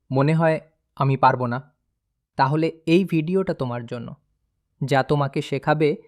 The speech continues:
কিভাবে নিজের আত্মবিশ্বাস গড়ে তুলবে। তুমি সাথ্রীদি আমাদের হ্যাবিট উইনিরে অনুসঙ্গে সন্দেহ করো, পার্স কারণ বলো।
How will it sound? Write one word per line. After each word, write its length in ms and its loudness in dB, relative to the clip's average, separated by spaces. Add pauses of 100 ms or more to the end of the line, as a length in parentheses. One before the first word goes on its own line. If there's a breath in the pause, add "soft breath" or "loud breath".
(300 soft breath)
কিভাবে 460 2
নিজের 560 -2
আত্মবিশ্বাস 840 -4
গড়ে 200 0
তুলবে। 320 -10 (1160)
তুমি 240 0
সাথ্রীদি 540 -4
আমাদের 300 -4 (100)
হ্যাবিট 360 -4
উইনিরে 560 -4 (140)
অনুসঙ্গে 520 -4
সন্দেহ 440 -4
করো, 380 -2 (360)
পার্স 340 2
কারণ 420 -2
বলো। 340 -6